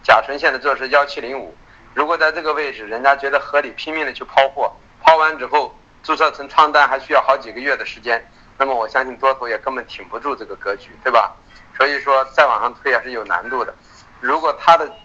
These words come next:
下移，那么直接对塑料和P P啊也有形成了一个上压的压制，所以我们认为短期之内可能化工的一个高区已经成立。那么在这个位置呢，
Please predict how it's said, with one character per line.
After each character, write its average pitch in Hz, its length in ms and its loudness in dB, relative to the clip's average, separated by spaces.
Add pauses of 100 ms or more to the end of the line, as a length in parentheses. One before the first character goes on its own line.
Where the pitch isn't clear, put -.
(120)
下 147 260 4
移， 117 200 -6
那 131 80 -4
么 117 100 -6
直 - 160 -14
接 135 140 0
对 127 280 -6 (280)
塑 - 160 -4
料 139 180 6
和 113 120 -8
P - 180 -16
P - 240 -12 (140)
啊 107 300 4 (360)
也 127 220 -2
有 110 120 -10
形 101 240 -16
成 - 160 -6
了 113 80 -6
一 113 80 -12
个 117 100 -2
上 117 240 2
压 117 140 4
的 113 60 -2
压 117 220 6
制， 113 300 -12
所 123 120 -4
以 131 40 -2
我 113 120 -2
们 117 100 -12
认 127 140 0
为 117 180 -10
短 95 240 2
期 - 180 -10
之 135 140 -8
内 127 160 -4
可 - 160 -14
能 104 100 -6
化 123 220 4
工 123 160 -8
的 113 80 -10
一 101 80 -20
个 107 140 -20
高 123 160 4
区 - 280 -16 (380)
已 104 80 -14
经 117 160 -6
成 104 260 -6
立。 110 140 -12 (340)
那 127 80 0
么 127 140 -2
在 135 140 2
这 139 100 -8
个 135 100 -4
位 131 160 -2
置 110 120 -10
呢， 107 340 0